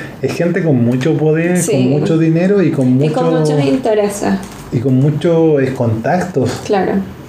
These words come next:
Speaker 1: Porque hay mucha gente que, lo, eh, muchos políticos que tienen como intereses en gente con mucha plata,
Speaker 2: Ujú.
Speaker 1: como gente que de, realmente paga para que el político haga como cosas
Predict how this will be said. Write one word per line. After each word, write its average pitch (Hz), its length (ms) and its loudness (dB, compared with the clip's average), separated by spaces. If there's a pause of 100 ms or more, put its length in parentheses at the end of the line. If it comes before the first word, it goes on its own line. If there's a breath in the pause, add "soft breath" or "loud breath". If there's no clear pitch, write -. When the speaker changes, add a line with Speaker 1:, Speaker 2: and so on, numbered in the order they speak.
Speaker 1:
Porque 127 200 -2
hay 131 60 2
mucha 143 300 0
gente 170 340 -2
que, 143 440 0
lo, 135 160 2
eh, 117 520 2 (200)
muchos 151 300 0
políticos 151 540 0
que 147 80 -4
tienen 139 460 2 (560)
como 127 360 0
intereses 135 680 0
en 127 340 2 (280 loud breath)
gente 147 220 2
con 139 140 2
mucha 151 260 0
plata, 135 380 -2
Speaker 2:
Ujú. 190 340 2
Speaker 1:
como 123 300 0
gente 143 420 0
que 135 140 0
de, 117 220 2
realmente 135 640 0
paga 170 520 0
para 170 240 2
que 165 60 0
el 156 100 2
político 165 600 2
haga 160 420 0
como 160 240 2
cosas 165 380 0